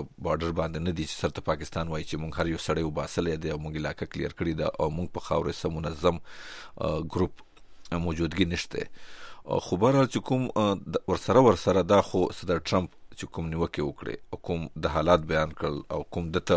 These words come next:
مشورې ورکړې شوې چې پاکستان اصلي مسله ده او پاکستان چې کله پورې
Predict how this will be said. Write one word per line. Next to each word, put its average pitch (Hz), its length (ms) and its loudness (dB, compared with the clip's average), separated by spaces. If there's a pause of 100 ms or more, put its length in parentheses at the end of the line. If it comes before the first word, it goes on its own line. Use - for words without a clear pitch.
(160)
مشورې 87 460 8
ورکړې 78 260 4
شوې 76 280 -4
چې 82 60 -2 (100)
پاکستان 110 640 0 (580)
اصلي 90 280 0
مسله 85 380 4
ده 117 140 6 (500)
او 80 100 2
پاکستان 90 580 2
چې 101 100 0
کله 92 220 4
پورې 85 240 0